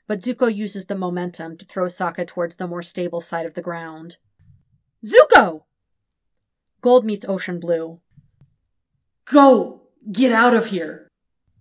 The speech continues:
If it was possible for a mental voice to crack,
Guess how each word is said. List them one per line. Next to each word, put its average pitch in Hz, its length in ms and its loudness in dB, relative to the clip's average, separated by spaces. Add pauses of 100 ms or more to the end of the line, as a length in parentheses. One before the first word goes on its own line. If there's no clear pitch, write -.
(380)
If 226 160 -6
it - 80 -8
was 233 120 -4
possible 185 520 -4
for 180 160 -8
a 175 60 -4
mental 175 280 -6
voice 170 260 -4
to - 80 -10
crack, 165 420 -10